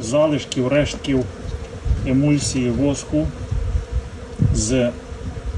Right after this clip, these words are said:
водою, очевидно, з іншими миючими засобами, які ми використовували.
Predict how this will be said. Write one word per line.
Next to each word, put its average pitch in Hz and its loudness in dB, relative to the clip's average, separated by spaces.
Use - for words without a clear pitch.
водою, 135 4
очевидно, 139 0
з - 0
іншими - 4
миючими 285 8
засобами, - 6
які - 2
ми 127 0
використовували. - 4